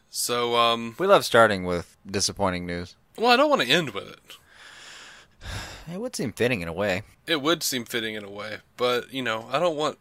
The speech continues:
Speaker 1: I want, I don't want, I don't wanna do that.
Speaker 2: No, I like the idea of kinda honoring them up front.
Speaker 1: Yeah. I feel like that's probably where people are, you know, gonna be listening mostly to,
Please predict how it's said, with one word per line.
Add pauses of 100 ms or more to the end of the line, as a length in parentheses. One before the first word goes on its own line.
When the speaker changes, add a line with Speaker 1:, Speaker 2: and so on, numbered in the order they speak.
Speaker 1:
I
want,
I
don't
want, (180)
I
don't
wanna
do
that.
Speaker 2:
No,
I
like
the
idea
of
kinda
honoring
them
up
front. (380)
Speaker 1:
Yeah. (640)
I
feel
like
that's
probably
where
people
are,
you
know,
gonna
be
listening
mostly
to,